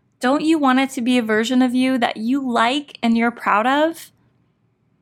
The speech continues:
You can have that. Trust me. I did not like myself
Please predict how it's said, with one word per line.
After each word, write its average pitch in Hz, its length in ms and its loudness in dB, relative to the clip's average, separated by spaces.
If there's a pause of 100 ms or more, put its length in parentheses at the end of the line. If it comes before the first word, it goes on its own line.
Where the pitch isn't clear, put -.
(200)
You 262 140 2
can 330 180 -2
have 269 380 -2
that. - 580 -4 (800)
Trust - 340 -4
me. - 280 -6 (1160)
I 220 60 0
did 277 140 0
not 294 240 4
like 220 320 0
myself 269 580 0